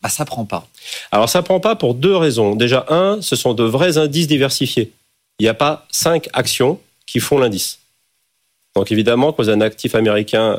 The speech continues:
Speaker 2: euh, des, des, des indices américains où vous avez sept actions ou cinq actions qui font tout le flux, évidemment, euh, c'est plus concentré et en même temps, vous avez en Chine vraiment une diversification réelle.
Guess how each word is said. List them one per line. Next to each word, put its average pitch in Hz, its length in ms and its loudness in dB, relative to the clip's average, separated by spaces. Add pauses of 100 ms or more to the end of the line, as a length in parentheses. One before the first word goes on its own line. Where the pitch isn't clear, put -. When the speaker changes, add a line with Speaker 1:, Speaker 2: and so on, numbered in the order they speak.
Speaker 2:
euh, 87 260 0
des, 98 220 0
des, 90 420 -2
des 87 460 -2
indices 127 160 -2
américains 107 560 2 (240)
où 98 60 0
vous 98 120 2
avez 104 240 2
sept 123 300 -2
actions 107 500 0
ou 95 140 -4
cinq - 260 -2
actions 107 400 -2 (300)
qui - 140 -4
font 104 220 0
tout - 200 -6
le 104 40 0
flux, 147 360 0 (400)
évidemment, 117 640 2
euh, 101 160 2
c'est 110 240 -2
plus 110 960 2
concentré 139 720 0
et 104 80 0
en 101 120 4
même 107 120 0
temps, 156 280 0 (440)
vous 110 180 0
avez 120 240 2
en 113 160 2
Chine 151 480 0 (140)
vraiment 123 300 2
une 143 60 2
diversification 117 800 -2
réelle. 95 360 0